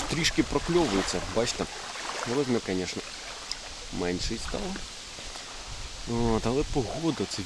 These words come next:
вітер розвернувся, прям так ух. Друзі, дивіться, це купував дві порції черв'яка. І взагалі ось його нема, капець, навіть на рибалку, можна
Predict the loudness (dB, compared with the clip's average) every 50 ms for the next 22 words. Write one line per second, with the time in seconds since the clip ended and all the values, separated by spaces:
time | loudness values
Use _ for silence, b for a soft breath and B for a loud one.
0 | -2 -2 2 2 2 4 4 2 0 -2 -2 -2 0 0 0 0 0 -2 -4 -6
1 | -6 -6 -8 -4 -2 0 0 0 -2 -2 -4 -4 -4 -4 -4 -2 -2 -2 -2 -4
2 | -4 -6 -8 -10 -10 -12 -12 -12 -12 -12 -12 -10 -10 -6 -6 -6 -2 2 6 8
3 | 10 10 10 10 10 8 8 8 8 6 4 4 2 -2 -6 -6 0 4 6 6
4 | 6 4 4 4 4 6 8 10 12 12 12 12 10 8 2 -4 -4 -2 -2 2
5 | 4 6 4 6 8 10 10 10 10 8 8 6 6 8 8 10 10 12 10 10
6 | 10 8 6 6 6 2 -4 -6 -8 -8 -8 -8 -8 -8 -8 -8 -8 -8 -8 -8
7 | -8 -6 -4 0 2 2 2 4 6 8 12 12 12 12 12 12 10 8 8 10
8 | 10 12 12 12 12 12 10 8 6 6 4 2 2 4 8 10 12 12 12 10
9 | 8 8 8 8 10 10 10 10 10 10 10 10 10 10 10 10 8 6 4 4
10 | 4 4 2 0